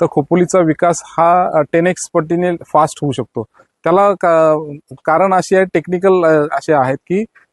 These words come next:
अ, आपल्याला एअरपोर्ट बाजूला आलेला आहे. एअरपोर्टच्या बाजूच्या ज्या काही जमिनी गेलेल्या आहेत,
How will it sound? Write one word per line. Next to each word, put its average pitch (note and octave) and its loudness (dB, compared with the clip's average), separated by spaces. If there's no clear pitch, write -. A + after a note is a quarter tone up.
अ, D3 -2
आपल्याला F3+ 2
एअरपोर्ट E3+ 2
बाजूला D#3+ 2
आलेला D3 2
आहे. C#3+ -2
एअरपोर्टच्या E3 -4
बाजूच्या D3+ 0
ज्या D3+ 0
काही D#3+ 0
जमिनी D#3 0
गेलेल्या C#3+ 2
आहेत, B2+ -2